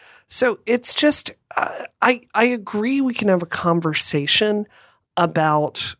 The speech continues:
like, including different viewpoints on the left, 'cause it's something I find frustrating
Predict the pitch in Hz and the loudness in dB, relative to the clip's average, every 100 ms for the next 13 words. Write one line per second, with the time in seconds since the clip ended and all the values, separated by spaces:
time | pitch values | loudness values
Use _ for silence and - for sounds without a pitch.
0 | _ _ _ 170 165 - 165 160 - 160 | _ _ _ -4 -2 2 2 0 -2 0
1 | 175 165 147 143 147 - - - 135 156 | 2 0 0 -4 -6 -8 -12 -10 -8 -6
2 | - 208 196 - 156 143 135 147 170 - | 2 2 2 0 0 0 0 0 -2 -2
3 | 196 190 - 254 247 196 - 185 202 190 | -4 -2 2 2 2 -4 -2 0 0 0
4 | 165 160 156 - _ _ - - 170 - | 2 2 -2 -6 _ _ -4 2 4 2
5 | - 156 156 147 | 0 0 -2 -6